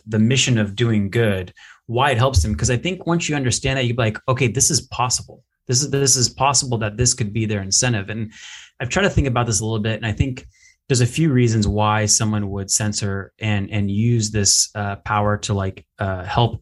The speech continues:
reinforce their, their current powers and, and grow them. Like, one, there's, like, this virtual signaling,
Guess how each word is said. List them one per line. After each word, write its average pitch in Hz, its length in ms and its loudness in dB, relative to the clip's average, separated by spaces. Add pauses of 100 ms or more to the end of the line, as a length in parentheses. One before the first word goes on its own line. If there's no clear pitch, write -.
reinforce 107 720 2
their, 95 380 0
their 101 140 0
current 143 320 0
powers 123 320 4
and, 107 100 0
and 101 180 0
grow 101 220 4
them. 90 220 -6 (480)
Like, 127 200 2
one, 165 420 4
there's, 135 200 4
like, 110 160 0
this 101 160 0
virtual 113 400 0
signaling, 92 540 -4